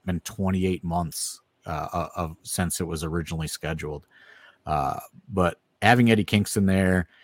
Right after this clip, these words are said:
uh, is amazing. I'm, I'm so happy that he's finally being recognized as the star that everybody who's ever followed independent wrestling knew that he was.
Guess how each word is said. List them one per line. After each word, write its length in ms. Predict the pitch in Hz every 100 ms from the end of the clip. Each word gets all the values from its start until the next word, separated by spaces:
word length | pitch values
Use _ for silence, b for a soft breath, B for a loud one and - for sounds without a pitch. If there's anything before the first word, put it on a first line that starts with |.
| b b b -
uh, 240 | 76 71 -
is 220 | 101 95
amazing. 560 | 87 90 92 90 90
I'm, 180 | 87 87
I'm 300 | 92 90 87 -
so 360 | - - 127 107
happy 320 | 104 98 95
that 180 | 85 78
he's 540 | 92 90 87 - -
finally 520 | - - 95 95 92 85
being 460 | 87 85 87 85
recognized 640 | 80 80 92 87 85 82 82
as 140 | 78
the 80 | 82
star 420 | - 85 82 87
that 180 | 78 78 -
everybody 640 | 82 90 80 87 85 85
who's 260 | 82 90 - -
ever 220 | 107 104 95
followed 360 | 98 92 87
independent 460 | 92 87 92 85 80
wrestling 340 | 82 - 82
knew 140 | 82 80
that 140 | 82
he 80 | 76
was. 500 | 80 82 82 78